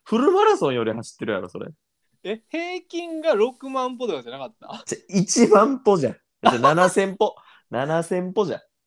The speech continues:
Speaker 2: あ、七千歩でその十倍歩くわ。
Speaker 1: そう。お前、バカか。六十万歩も歩いたら、足取れるわ、お前。
Speaker 2: <laughs> あれ、俺、六十万歩と頭で思ってて、やばいやんと思ってた。
Speaker 1: やばすぎやろ、お前。
Speaker 2: あ、七万歩ね。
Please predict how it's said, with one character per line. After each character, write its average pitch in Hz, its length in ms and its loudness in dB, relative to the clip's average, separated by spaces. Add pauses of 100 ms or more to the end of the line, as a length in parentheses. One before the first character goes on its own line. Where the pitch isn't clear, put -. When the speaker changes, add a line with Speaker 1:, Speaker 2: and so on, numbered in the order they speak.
(400)
Speaker 2:
あ、 147 240 -12
七 240 360 -12
千 277 320 -18
歩 285 160 -12
で 311 140 -10
そ 294 140 -12
の 285 140 -8
十 160 220 -10
倍 190 220 -8
歩 214 300 0
く - 140 -4
わ。 175 160 -4
Speaker 1:
そ 120 220 -6
う。 76 120 -10 (360)
お 117 120 -2
前、 113 140 0
バ 143 240 4
カ 143 160 2
か。 113 100 -4
六 202 300 0
十 220 180 2
万 226 220 6
歩 127 100 -8
も 120 140 -2
歩 131 160 -4
い 131 80 -12
た 104 80 -4
ら、 98 160 -4 (380)
足 - 240 -6
取 - 180 6
れ 117 80 4
る - 120 6
わ、 117 100 2
お 101 60 -6
前。 98 120 -10 (400)
Speaker 2:
<laughs> - 360 -18
あ 151 120 -6
れ、 156 80 -4
俺、 147 160 -6
六 247 340 -8
十 285 180 -12
万 262 200 -8
歩 160 140 -14
と 127 100 -8
頭 135 220 -12
で 123 80 -14
思 135 120 -14
っ 131 40 -16
て 143 100 -12
て、 123 100 -16
や 160 200 -2
ば 214 120 -4
い 123 100 -10
や 80 100 -20
ん - 40 -20
と - 100 -20
思 - 100 -20
っ - 20 -20
て 147 80 -20
た。 165 260 -16
Speaker 1:
や 110 140 -8
ば 269 140 0
す 269 220 -8
ぎ 311 80 4
や 110 100 6
ろ、 98 100 -2
お 90 40 -8
前。 90 120 -12 (420)
Speaker 2:
あ、 131 200 -2 (160)
七 254 280 -4
万 294 200 -4
歩 277 100 -6
ね。 254 220 -8